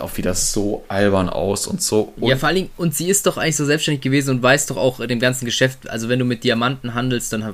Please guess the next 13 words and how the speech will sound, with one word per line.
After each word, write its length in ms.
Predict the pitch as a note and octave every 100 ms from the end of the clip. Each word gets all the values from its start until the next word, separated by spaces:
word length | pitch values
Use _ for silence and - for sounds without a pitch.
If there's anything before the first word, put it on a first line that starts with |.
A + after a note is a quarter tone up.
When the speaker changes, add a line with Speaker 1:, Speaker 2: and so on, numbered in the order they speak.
| -
Speaker 2:
weißt 400 | A2 A2+ - -
du, 220 | G#2+ G2+ -
mit, 160 | G2 - - - - - - - A2
wie 160 | A#2+
man 180 | A#2+ A2
ungefähr 340 | G#2 A#2+ -
mit 140 | G#2 G#2
Waffen 240 | G2+ -
umgeht, 280 | F#2 G2 G2
würde 80 | F#2+
ich 40 |
jetzt 180 | F#2 -
behaupten. 420 | F#2 F#2+ F2+ -